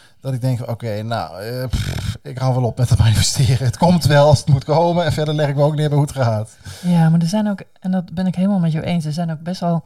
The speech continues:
Speaker 2: heel veel theorieën over die ook helemaal niet kloppen en ook niet werken.
Speaker 1: Over die, over die manifestatie bedoel
Speaker 2: Ja,
Speaker 1: je? Ja.
Speaker 2: en, en dat komt vaak omdat ze helemaal niet dat grotere plaatje zien, maar
Speaker 1: Ja.
Speaker 2: het gebruiken als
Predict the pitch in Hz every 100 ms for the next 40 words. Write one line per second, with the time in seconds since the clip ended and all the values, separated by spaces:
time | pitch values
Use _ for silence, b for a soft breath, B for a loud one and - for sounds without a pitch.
0 | b b _ 170 151 - 160 156 170 185
1 | 170 175 165 151 160 165 165 160 156 156
2 | - - _ 185 180 - - 165 156 170
3 | 147 151 156 139 135 135 131 123 - 147
4 | 127 135 143 135 - 151 143 - 107 -
5 | 285 180 160 127 104 233 240 - 285 285
6 | - 160 196 240 240 233 - 214 208 233
7 | 220 196 180 - 180 175 160 - 233 262
8 | 196 147 165 202 214 190 190 196 226 233
9 | - 98 160 -